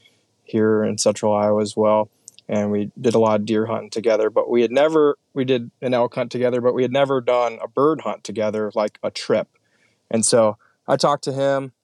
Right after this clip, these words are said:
and I was like, "What would you think about doing, uh, a road trip, a bird hunting road trip of some sort?"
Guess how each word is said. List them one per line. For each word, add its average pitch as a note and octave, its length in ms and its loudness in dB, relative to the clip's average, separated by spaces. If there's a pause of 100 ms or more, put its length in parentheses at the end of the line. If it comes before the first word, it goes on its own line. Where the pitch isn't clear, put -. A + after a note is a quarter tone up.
and B2 120 -8
I A#2+ 80 -2
was A#2 100 -4
like, A#2+ 160 -2 (400)
"What C3 120 -4
would C#3 140 -4
you B2+ 80 -12
think C3 200 -10
about A#2 340 -2
doing, A#2 460 -2 (920)
uh, A2 340 -2
a G#2+ 120 -4
road C#3 340 2
trip, - 280 -2 (260)
a G#2+ 80 -6
bird B2 280 0
hunting A2 200 -2
road A#2+ 280 2
trip A2 220 -4
of G#2 140 -8
some G#2+ 220 -4
sort?" G#2+ 340 -2